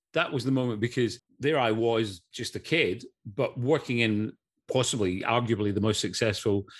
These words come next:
uh, local radio station in Britain. And being surrounded by a lot of really good people and people who were really helpful to me. There was a, a gentleman there called Paul Cooney who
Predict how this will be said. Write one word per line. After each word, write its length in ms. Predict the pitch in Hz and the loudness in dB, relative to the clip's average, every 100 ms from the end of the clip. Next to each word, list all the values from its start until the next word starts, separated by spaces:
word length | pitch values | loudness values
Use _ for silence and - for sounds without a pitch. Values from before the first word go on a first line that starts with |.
| - - - 82 - | -20 -18 -12 -8 -2
uh, 160 | 107 | 0
local 320 | 107 113 - 110 | 2 0 2 2
radio 280 | 113 135 | 4 2
station 420 | 127 120 107 - 101 | 2 0 0 0 -4
in 140 | 95 | -2
Britain. 360 | 104 139 - 87 _ - - - - | 0 -2 -4 -12 _ -20 -20 -10 -2
And 460 | 131 135 139 135 - _ _ 110 | 2 4 2 0 -6 _ _ -6
being 240 | 156 160 160 | 0 2 2
surrounded 560 | - 131 131 127 120 | 2 2 4 2 0
by 180 | 101 135 | 0 2
a 40 | 113 | 2
lot 200 | 123 120 | 2 0
of 200 | 101 107 | -2 0
really 260 | 117 120 | 2 2
good 280 | 107 117 107 | 2 0 0
people 440 | - 139 92 - 127 - - | 0 0 -2 -6 -8 -18 -4
and 180 | 113 113 | -2 0
people 240 | - 110 117 | 0 0 2
who 160 | 117 | 2
were 140 | 110 101 | 2 2
really 320 | 110 117 101 | 2 2 2
helpful 400 | 117 127 127 123 | 0 -2 -4 -4
to 140 | 139 | 0
me. 100 | 123 | 2
There 100 | 120 | 2
was 140 | 107 101 | 0 -2
a, 100 | 104 - - - | -4 -8 -20 -14
a 40 | 92 | -2
gentleman 360 | 123 110 110 | 0 2 2
there 120 | 107 110 | 4 2
called 280 | 104 101 | 2 -2
Paul 260 | - 110 - | 0 0 0
Cooney 320 | - 123 120 | 0 0 2
who 140 | 110 | 2